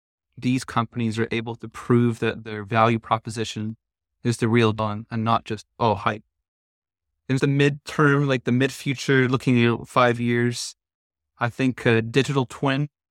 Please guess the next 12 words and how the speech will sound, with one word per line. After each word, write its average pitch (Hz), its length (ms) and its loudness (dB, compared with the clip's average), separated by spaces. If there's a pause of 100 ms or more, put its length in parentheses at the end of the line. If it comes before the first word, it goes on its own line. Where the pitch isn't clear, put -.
will 127 80 -12
become 123 380 -4
much 127 260 0
more 117 120 0
commonplace. 120 960 -4 (560)
For 131 180 0
example, 120 440 -2
the 120 100 -6
city 127 300 0
of 117 80 0
Las 113 260 2
Vegas 117 560 -8